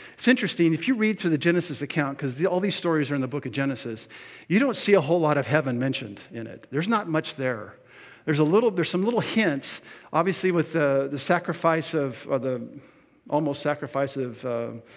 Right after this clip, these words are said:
Isaac in chapter twenty-two, uh, when he says that God will provide the sacrifice. And ch-, in chapter twenty-three, Sarah has died, and, and Abraham's trying to buy a tomb for her, and he says,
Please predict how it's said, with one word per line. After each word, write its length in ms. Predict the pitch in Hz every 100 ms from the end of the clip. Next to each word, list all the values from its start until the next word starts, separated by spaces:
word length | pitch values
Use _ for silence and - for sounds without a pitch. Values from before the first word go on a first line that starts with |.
| - -
Isaac 420 | 147 147 143 147
in 80 | 135
chapter 320 | 143 - 135
twenty-two, 720 | - 135 131 - 147 139 143 139 - - - - - _ _ -
uh, 240 | 123 120
when 420 | 123 131 127 127 135
he 80 | 131
says 200 | 156 120
that 80 | 120
God 220 | 131 127
will 80 | 117
provide 260 | 113 120
the 80 | 120
sacrifice. 760 | - 123 120 113 123 120 117 123
And 160 | 117
ch-, 140 | - -
in 240 | 170 139
chapter 360 | - 170 165 151
twenty-three, 760 | 170 165 156 - 156 156 151 - - - _ _ _ _ -
Sarah 360 | - 175 160
has 200 | 156 127
died, 440 | 156 143 139 143 135
and, 420 | 123 120 127 -
and 240 | 131 123
Abraham's 500 | 139 156 139 147 139
trying 200 | - 151
to 60 | 143
buy 140 | 135
a 60 | 131
tomb 320 | 131 160 165
for 220 | 165 135
her, 260 | 120 135 131
and 80 | 131
he 80 | 123
says, 440 | 151 139 123 -